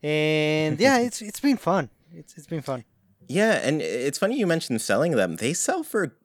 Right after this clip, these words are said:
Speaker 2: a good amount. Like, I, every time I go and sell off, like, all of my extras,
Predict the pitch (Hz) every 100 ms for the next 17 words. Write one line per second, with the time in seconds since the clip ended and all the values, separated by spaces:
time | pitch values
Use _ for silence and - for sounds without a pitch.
0 | - 123 107 - 107 123 151 101 92 139
1 | 92 90 - 95 98 92 110 98 110 175
2 | - 170 160 151 117 110 110 110 101 -
3 | 104 98 98 95 95 104 - 98 - 104
4 | 98 98 92 98 104 - - 101 92 90
5 | -